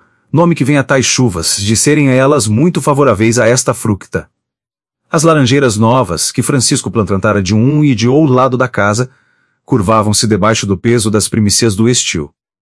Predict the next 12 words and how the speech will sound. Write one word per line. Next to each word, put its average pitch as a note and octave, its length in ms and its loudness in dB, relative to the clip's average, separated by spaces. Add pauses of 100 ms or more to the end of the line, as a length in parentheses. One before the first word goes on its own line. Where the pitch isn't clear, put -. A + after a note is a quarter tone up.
(380)
Ao A2+ 140 0
longe, C3+ 420 2 (480)
para - 160 0
os - 160 0
fins B2+ 260 0
do F#2 100 -2
sítio, D3 500 -2 (200)
viam-se C#3+ 440 0
os C3+ 100 2
abacaxis C3 560 0
ostentando A2+ 560 2
garbosos, G#2+ 800 0